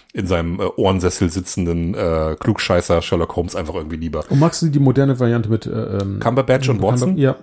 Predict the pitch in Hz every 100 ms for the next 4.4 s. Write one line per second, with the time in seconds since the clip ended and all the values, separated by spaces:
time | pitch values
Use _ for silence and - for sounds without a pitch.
0 | - - 101 90 85 87 80 82 - -
1 | - - 131 135 135 147 143 147 110 151
2 | 139 104 - 131 101 131 - 139 123 107
3 | - 110 113 160 - 104 170 - 127 127
4 | 123 123 123